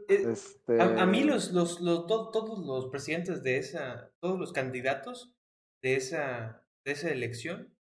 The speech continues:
Speaker 1: se me hacían muy malos, güey. O sea, no me daban
Speaker 2: Todos,
Speaker 1: risa.
Speaker 2: güey. No, no, no ha habido un... Bueno, creo que a partir de lo que empezó de esta nueva década, no, como que no han habido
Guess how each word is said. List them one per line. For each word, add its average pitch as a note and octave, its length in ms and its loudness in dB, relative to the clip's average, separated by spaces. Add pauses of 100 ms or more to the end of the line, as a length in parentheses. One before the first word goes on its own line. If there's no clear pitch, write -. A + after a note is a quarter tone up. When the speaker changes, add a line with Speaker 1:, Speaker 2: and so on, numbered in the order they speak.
(240)
Speaker 1:
se C#3+ 60 -10
me C3+ 80 -2
hacían C#3 420 -2
muy C#3 160 -4
malos, B2 400 -4
güey. - 240 -14
O C3 100 -4
sea, C3+ 240 0
no C3 360 -8
me D3+ 100 0
daban D3 120 4
Speaker 2:
Todos, C3 260 10
Speaker 1:
risa. G#2 180 6
Speaker 2:
güey. G#2+ 140 -4
No, F#3 240 2 (400)
no, F3 560 8
no F3 180 4
ha F#3+ 40 8
habido F3 280 6
un... D#3+ 580 4 (600)
Bueno, C#3+ 280 4
creo F#3+ 140 0
que - 100 0
a - 60 2
partir D3 600 4
de E3 340 0
lo B2 260 -2
que C3 120 -2
empezó C3 480 2
de F#3+ 80 6
esta F3+ 240 -2
nueva D3 560 2
década, F4+ 520 -2 (720)
no, C3 1160 -2 (400)
como B2 240 -6
que A#2+ 140 -4
no A#2+ 100 0
han B2+ 80 0
habido A#2 360 2